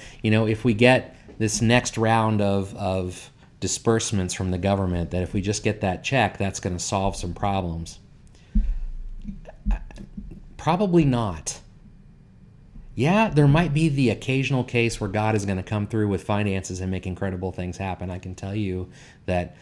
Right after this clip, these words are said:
there was a time when Heather and I were early on in our, on in our marriage, and,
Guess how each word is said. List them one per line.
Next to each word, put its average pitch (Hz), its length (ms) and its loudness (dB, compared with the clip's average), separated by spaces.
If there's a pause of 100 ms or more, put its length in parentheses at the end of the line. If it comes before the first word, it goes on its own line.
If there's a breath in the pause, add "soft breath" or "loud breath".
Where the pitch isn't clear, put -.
(160 loud breath)
there 98 80 -6
was 90 160 -4
a 85 40 -4
time 101 440 -2
when 87 140 -2
Heather 98 280 -2
and 92 80 -2
I 90 140 -2
were 85 180 0
early 92 340 -4
on 90 120 -4
in 87 80 -4
our, 85 240 -6
on 92 220 -4
in 90 100 -4
our 85 80 -4
marriage, 85 600 -6
and, 87 300 -6